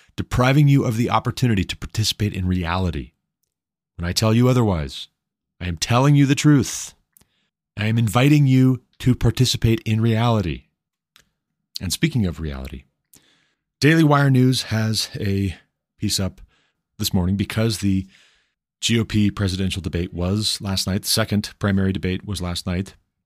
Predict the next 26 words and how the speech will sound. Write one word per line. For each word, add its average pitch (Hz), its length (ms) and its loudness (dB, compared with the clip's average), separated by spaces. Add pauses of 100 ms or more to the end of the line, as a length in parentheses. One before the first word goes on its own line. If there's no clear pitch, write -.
(600)
DeSantis 175 500 2
calls 151 280 2
out 135 180 0
Trump 98 300 0
for - 120 -8
calling 110 460 -2
pro-life 127 560 0
policies 90 480 -6
in 92 160 -6
Florida 87 420 -6
a 82 120 -12
terrible 95 440 -8
thing. 76 360 -8 (760)
Without 120 600 -2 (260)
a 101 60 -8
whole 101 160 -2
lot 95 220 -2
of 90 340 -8
introducing, 85 680 -6 (500)
I'll 113 120 -2
just - 320 -4
play 147 260 2
for 156 160 -2
you 107 180 0
the 92 140 -6
audio 82 540 -6